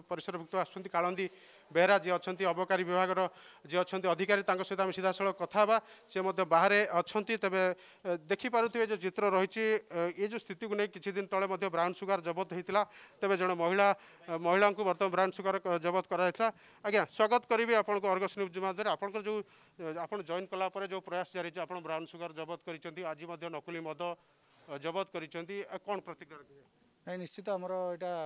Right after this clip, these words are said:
Speaker 2: ବହୁତ ଆଗରୁ ଚାଲିଥିଲା ପ୍ରୋଗ୍ରାମ। ତ ଏଇଟା ରହିବ, ଆଗକୁ ବି ମଧ୍ୟ ଏମିତି ଜାରି ରହିବ। ଆଉ ଚେଷ୍ଟା କରୁଛୁ, ଆମେ ଯେତେ ପ୍ରକାର ଚେଷ୍ଟା କରୁଛୁ, ଏଇଟା ସବୁ ମୂଳୋତ୍ପାଟନ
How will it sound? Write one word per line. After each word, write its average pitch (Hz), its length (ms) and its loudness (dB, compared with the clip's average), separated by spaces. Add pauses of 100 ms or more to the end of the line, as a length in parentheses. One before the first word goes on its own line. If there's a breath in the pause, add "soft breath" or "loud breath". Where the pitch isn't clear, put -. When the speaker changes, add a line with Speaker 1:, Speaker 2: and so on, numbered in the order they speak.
(120)
Speaker 2:
ବହୁତ 151 480 -16
ଆଗରୁ 151 200 -12 (200)
ଚାଲିଥିଲା 151 400 -16
ପ୍ରୋଗ୍ରାମ। 139 280 -18 (120)
ତ 180 120 -16 (600)
ଏଇଟା 165 160 -8 (160)
ରହିବ, 170 320 -8
ଆଗକୁ 170 320 -12
ବି 180 80 -12
ମଧ୍ୟ 165 240 -12
ଏମିତି 160 160 -14
ଜାରି 147 240 -8
ରହିବ। 143 240 -10 (720 soft breath)
ଆଉ 131 120 -14 (340)
ଚେଷ୍ଟା 160 260 -8
କରୁଛୁ, 170 280 -16
ଆମେ 170 180 -12
ଯେତେ 156 180 -18
ପ୍ରକାର 160 260 -14 (300)
ଚେଷ୍ଟା 147 240 -16
କରୁଛୁ, 143 280 -18 (760)
ଏଇଟା 143 160 -16
ସବୁ 139 160 -16
ମୂଳୋତ୍ପାଟନ 127 380 -18